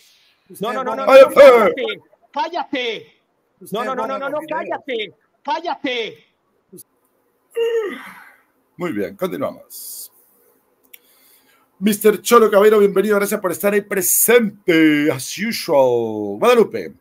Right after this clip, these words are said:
Speaker 2: "Me gusta aprender cada día algo diferente". Bueno, por supuesto, claro que sí. Estamos nosotros en la mejor etapa de nuestras vidas. La jubilación, el aprendizaje para usarlo poco tiempo. <laughs> En toda la vida no aprendimos, vamos a aprender ahora.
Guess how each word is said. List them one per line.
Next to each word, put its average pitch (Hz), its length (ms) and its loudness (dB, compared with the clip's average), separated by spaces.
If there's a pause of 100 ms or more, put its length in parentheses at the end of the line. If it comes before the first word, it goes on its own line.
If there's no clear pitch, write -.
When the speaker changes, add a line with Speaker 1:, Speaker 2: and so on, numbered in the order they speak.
(380)
Speaker 2:
"Me 180 100 -4
gusta 240 260 0
aprender 208 340 -2
cada 214 220 0
día 214 140 -2
algo 214 160 -2
diferente". 185 380 -4
Bueno, 165 220 -2
por 156 140 -16
supuesto, - 500 -12
claro 185 180 -8
que - 100 -20
sí. 113 520 -16
Estamos 208 380 -4
nosotros 202 680 -8 (500)
en 165 260 -10
la 175 80 -4
mejor 202 640 -2
etapa 196 340 0
de 147 80 -4
nuestras 143 420 -8
vidas. - 720 -12 (1040)
La 170 180 2
jubilación, 131 920 -2
el 156 100 -2
aprendizaje 156 960 -2 (120)
para 139 160 0
usarlo 160 600 0 (220)
poco 139 240 -6
tiempo. 87 340 -10
<laughs> - 340 -12 (600)
En 151 180 -8
toda 226 180 4
la 220 80 2
vida 226 140 0
no 226 60 2
aprendimos, 196 440 -6
vamos 160 200 -4
a - 20 -6
aprender 143 260 -4
ahora. 101 400 -2